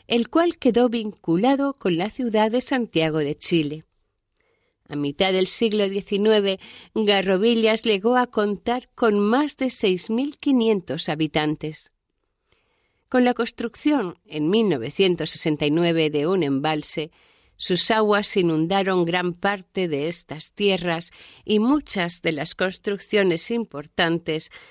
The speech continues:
que se realizaron en esta, los dólmenes, el, el poblado romano de Turmulus, el castillo y el puente metálico sobre el río Tajo trazado por Eiffel,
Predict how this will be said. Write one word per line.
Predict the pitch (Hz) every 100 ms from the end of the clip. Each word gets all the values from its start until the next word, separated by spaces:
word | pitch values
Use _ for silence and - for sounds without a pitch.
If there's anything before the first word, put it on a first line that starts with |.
| _ -
que | 190
se | 180 185 160
realizaron | 156 151 139 143 180 160 147 139
en | 147
esta, | 190 208 - 156 147 _ _ _ _ _ _
los | 175 147 139
dólmenes, | - 190 196 190 175 170 175 -
el, | 147 - _
el | 190 190
poblado | 170 147 170 190 180 175
romano | 156 143 160 202 202 175 - - -
de | 180 180
Turmulus, | 170 - 143 151 185 214 180 180 190 - -
el | 139 -
castillo | - - 202 202 170 170 - _ _ -
y | 233
el | 220 202
puente | 190 269 285 285
metálico | 240 156 - 180 175 170 - 165
sobre | 185 208 160 135
el |
río | 123 143 131
Tajo | - 180 180 196
trazado | 214 190 151 - 165 143 139
por | - 135
Eiffel, | 123 - 156 147